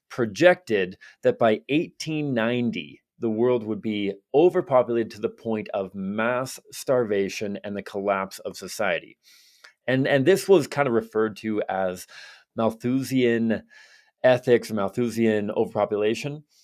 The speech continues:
When I first heard of this, I totally thought that it was in reference to Methuselah in the Bible, and that this notion of, like, if we went back to living for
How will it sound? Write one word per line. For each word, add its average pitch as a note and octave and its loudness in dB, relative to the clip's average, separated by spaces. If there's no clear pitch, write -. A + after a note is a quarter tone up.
When C#3 4
I F#3 6
first F#3 0
heard C3 2
of C#3 -8
this, F#3 -2
I A2+ 2
totally A#2 0
thought A2+ 2
that A2 -4
it G#2 -2
was G2 -8
in G2 -6
reference F#2+ -4
to G#2 -8
Methuselah G#2+ 0
in G#2+ -8
the F2+ -10
Bible, C3+ 0
and G2+ -4
that F#2+ -6
this G#2 -6
notion G#2+ -4
of, F#2+ -12
like, F#2 -2
if F#2+ -8
we G#2+ -4
went G#2 -2
back G2 0
to F#2+ -10
living G#2 -6
for F#2 -6